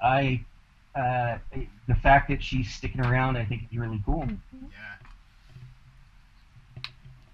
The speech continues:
Speaker 3: But yeah, I just, um, yeah, for this season, you know, this is probably, uh,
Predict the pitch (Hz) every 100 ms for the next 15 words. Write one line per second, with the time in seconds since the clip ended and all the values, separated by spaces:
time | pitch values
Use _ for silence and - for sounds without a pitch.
0 | - - - - - - - - - -
1 | - - - - 127 - 113 107 113 117
2 | - - 113 104 95 90 127 - - -
3 | - - - - - - - - - -
4 | - - - 120 113 110 - 123 113 107
5 | 98 98 101 101 107 - - - - -
6 | - 120 110 101 - - -